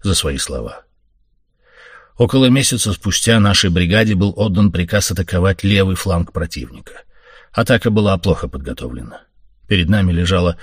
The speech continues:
совершенно незнакомая и к тому же сильно пересеченная местность. Склоны холмов поросли редкими низкорослыми деревьями. Всем конным офицерам, включая командира бригады и его штаб, солдатам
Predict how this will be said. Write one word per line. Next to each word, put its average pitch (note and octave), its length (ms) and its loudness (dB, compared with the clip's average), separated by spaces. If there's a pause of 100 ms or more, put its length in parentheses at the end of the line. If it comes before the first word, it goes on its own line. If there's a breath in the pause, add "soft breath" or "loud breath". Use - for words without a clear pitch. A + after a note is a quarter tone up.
совершенно G2+ 560 2
незнакомая F#2 800 2 (300 loud breath)
и G#2 60 -4
к - 60 -6
тому G#2 220 4
же G2 100 2
сильно A2+ 340 4
пересеченная F2 680 0
местность. - 600 -10 (380 loud breath)
Склоны G#2 420 0
холмов F#2+ 460 2
поросли F2+ 400 0
редкими F2+ 380 0
низкорослыми E2+ 640 -2
деревьями. C2+ 600 -8 (520 loud breath)
Всем G2+ 300 2
конным F2+ 360 2
офицерам, G#2 580 2 (280 loud breath)
включая G2 460 2
командира G2 460 2
бригады F2+ 480 2
и F#2 80 0
его E2+ 180 0
штаб, - 380 -2 (320 loud breath)
солдатам G2+ 640 2